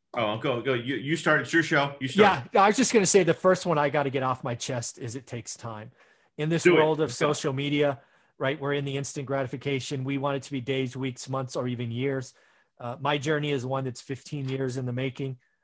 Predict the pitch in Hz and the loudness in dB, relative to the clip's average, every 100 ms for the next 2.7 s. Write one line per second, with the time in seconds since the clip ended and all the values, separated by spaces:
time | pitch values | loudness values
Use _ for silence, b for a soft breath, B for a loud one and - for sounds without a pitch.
0 | _ - 120 127 147 143 143 139 139 139 | _ -12 -10 -8 -6 -4 -2 -2 -2 -4
1 | 123 131 127 147 131 127 127 131 131 131 | -4 -6 -6 -8 -6 -6 -4 -4 -4 -6
2 | 135 127 120 - 147 135 147 | -10 -8 -10 -10 -8 -8 -10